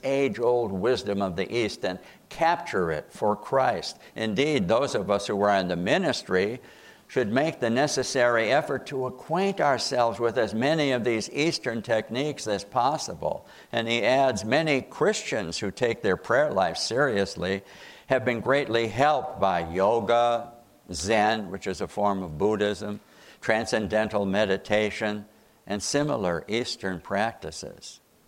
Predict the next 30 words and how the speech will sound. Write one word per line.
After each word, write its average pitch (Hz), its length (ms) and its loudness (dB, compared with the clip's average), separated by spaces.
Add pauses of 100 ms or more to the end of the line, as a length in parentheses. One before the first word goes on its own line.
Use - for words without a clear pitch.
(640)
And 117 160 -2
Keating 156 400 2
gives 123 260 0
this 131 240 0
revealing 120 640 0
advice 113 680 0
to 95 180 -4
Christian 117 800 -6
pastors. 98 720 -6
He 107 120 -2
says, 117 280 0
"In 113 140 -4
order 151 300 2
to 117 140 -2
guide 110 800 2
persons 85 640 -6
having 107 380 2
this 92 300 -2 (340)
experience 92 800 0
of 82 160 -4
divine 87 720 -4
oneness, 80 800 -4 (340)
Christian 95 600 -2
spiritual 120 720 0
directors 98 600 0
may 110 180 0
need 120 300 -2
to 113 100 2
dialogue 107 720 2
with 104 220 0